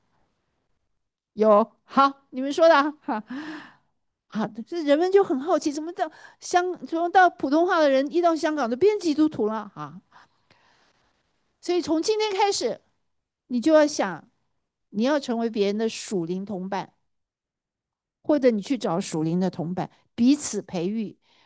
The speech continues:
活出门徒的生命，好吗？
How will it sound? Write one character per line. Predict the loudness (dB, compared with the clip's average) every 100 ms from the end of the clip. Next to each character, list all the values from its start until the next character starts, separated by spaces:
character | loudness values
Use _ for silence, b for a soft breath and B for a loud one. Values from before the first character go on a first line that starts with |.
| _
活 | -2 2 4
出 | 2 0 -2
门 | 0 2 2
徒 | 0 -2
的 | -2
生 | 0 0 0
命， | -2 -6 -14 _ _ _ _ _ _ _ _ _
好 | -6
吗？ | -2 -2